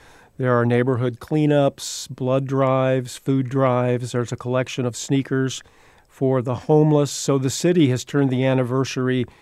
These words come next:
into something that looks forward and, uh, offers help, uh, to people rather than necessarily looking back at what happened on April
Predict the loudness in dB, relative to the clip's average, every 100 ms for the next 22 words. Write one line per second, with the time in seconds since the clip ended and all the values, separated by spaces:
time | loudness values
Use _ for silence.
0 | _ -4 -2 0 0 0 -2 -2 -4 -6
1 | -8 -8 0 2 2 2 -2 -4 -12 -20
2 | _ _ -10 -4 -2 -2 -2 -4 -2 -2
3 | 0 -4 -4 0 0 0 -6 _ _ _
4 | _ -10 -6 -6 -8 -10 -6 -6 -4 -4
5 | 0 0 0 0 -2 -2 -4 -6 _ -6
6 | -4 -4 -6 -2 0 0 0 -2 -2 -4
7 | -4 -2 0 0 0 -4 -6 -4 -4 -4
8 | -4 -4 -2 -2 -4 -6 -8